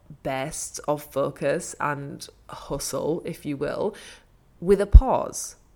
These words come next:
followed by another burst and a pause and so on until the graph of that pattern of progress looks like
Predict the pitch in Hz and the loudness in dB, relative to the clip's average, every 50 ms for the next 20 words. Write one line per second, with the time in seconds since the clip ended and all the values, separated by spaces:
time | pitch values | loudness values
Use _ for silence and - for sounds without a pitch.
0 | _ _ _ - - - 131 139 135 143 135 139 - 147 143 139 139 139 - - | _ _ _ -14 -6 -4 -2 -2 -2 -2 -4 -2 0 2 2 2 2 0 -2 -4
1 | 165 185 233 254 226 202 147 - 139 117 101 - - 147 - - - - - 151 | -4 -4 -4 -2 -2 -4 -4 -2 -4 -4 -4 -8 -12 -14 -16 -16 -12 -8 -4 -2
2 | 156 156 156 - - 208 202 185 151 - - - - - 135 139 - - 196 202 | -2 0 2 2 4 6 6 6 4 4 0 -4 -6 -10 -10 -8 -2 0 2 4
3 | 202 180 147 135 117 113 143 147 - 175 160 170 165 - 165 160 190 220 - - | 4 4 4 2 0 -4 -6 -6 -4 -2 0 0 0 4 4 4 4 4 0 -6
4 | - - 165 156 - - 160 117 120 127 - - - - - - - - - - | -4 -2 -2 -2 2 4 6 6 6 4 2 -2 -10 -18 -20 -20 -20 -16 -6 0
5 | - 143 - - - 156 156 156 151 - - 147 - - - 156 151 156 151 - | 2 2 2 2 0 -4 -4 -4 -6 -6 -8 -8 -8 -4 -2 0 2 2 0 -2
6 | - - - - 202 202 - - - 254 - - - 147 151 156 151 - - | -4 -2 -2 -2 -2 -2 2 0 0 2 0 0 2 2 2 2 -2 -6 -12